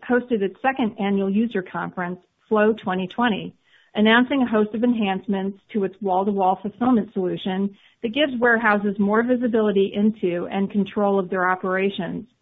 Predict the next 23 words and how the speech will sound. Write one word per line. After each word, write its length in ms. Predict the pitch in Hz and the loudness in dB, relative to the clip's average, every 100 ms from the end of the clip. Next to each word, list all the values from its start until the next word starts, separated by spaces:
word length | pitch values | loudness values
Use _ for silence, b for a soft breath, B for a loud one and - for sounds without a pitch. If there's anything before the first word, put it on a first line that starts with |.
| _ _ b b - | _ _ b b -2
Retailers 520 | 208 226 254 240 247 | 0 2 2 4 4
are 100 | 262 | 2
being 280 | 247 226 220 | 2 2 2
impacted 580 | 220 214 214 196 208 185 | 2 2 2 2 0 0
by 220 | 196 185 | 0 0
the 160 | 185 180 | -2 -4
secular 380 | 196 190 202 214 - | -6 -4 -2 -2 -2
shift 220 | 202 202 - | -2 -2 -4
from 160 | 202 185 | -8 -6
pallets 460 | - 185 202 220 - | -4 -2 0 -2 -8
to 80 | 262 | -8
parcels 640 | 254 233 226 190 180 185 - | 0 0 0 -4 -4 -6 -4
in 120 | 185 | -4
the 40 | 175 | -4
B 200 | 185 190 | -2 0
two 60 | |
B 200 | 185 180 - | 0 -4 -4
space, 340 | 190 165 196 - b b b - | -6 -6 -10 -16 b b b -4
along 340 | 202 202 208 | 0 2 2
with 120 | 202 190 | 2 0
increasing 640 | 226 240 262 240 254 220 | 0 0 0 0 0 0
labor 320 | 190 202 226 202 | 0 0 0 -2
shortages 580 | 190 180 180 185 180 185 | -4 -6 -6 -4 -2 -2